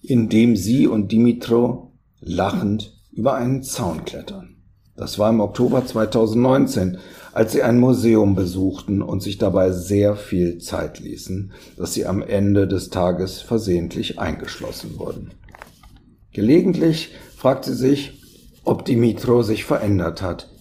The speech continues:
in der Gefangenschaft. Einen Rückkehrer kennt sie, einen ukrainischen Soldaten, der von den Russen festgehalten wurde. "Er will sprechen", sagt Oksana, "aber gleichzeitig verstehst du, dass er eigentlich nicht reden will.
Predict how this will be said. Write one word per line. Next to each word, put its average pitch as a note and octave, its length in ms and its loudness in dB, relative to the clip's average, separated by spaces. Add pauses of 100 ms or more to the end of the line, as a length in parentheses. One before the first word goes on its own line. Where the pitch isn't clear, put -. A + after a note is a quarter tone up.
in - 100 -4
der G#2 140 4
Gefangenschaft. E2 960 -6 (920)
Einen A#2 300 2
Rückkehrer B2+ 640 2
kennt A2 320 -2
sie, D#2+ 320 -10 (100)
einen F#2 240 -4
ukrainischen G#2 760 -2
Soldaten, G#2 800 0
der G2 140 2
von G#2+ 160 -2
den G#2 160 2
Russen G#2 440 -2
festgehalten F2 760 -6
wurde. E2+ 460 -4 (300)
"Er G2+ 160 0
will G#2+ 140 2
sprechen", F#2+ 540 -4
sagt D#2+ 320 -4
Oksana, D#2+ 840 -6 (160)
"aber F2 420 -4 (180)
gleichzeitig F2 640 -2
verstehst G2 580 -4
du, G#2 60 -2
dass E2+ 240 -4
er A1+ 240 -10
eigentlich F2 480 -4
nicht F2 300 -6
reden F2+ 320 -2
will. E2+ 280 -8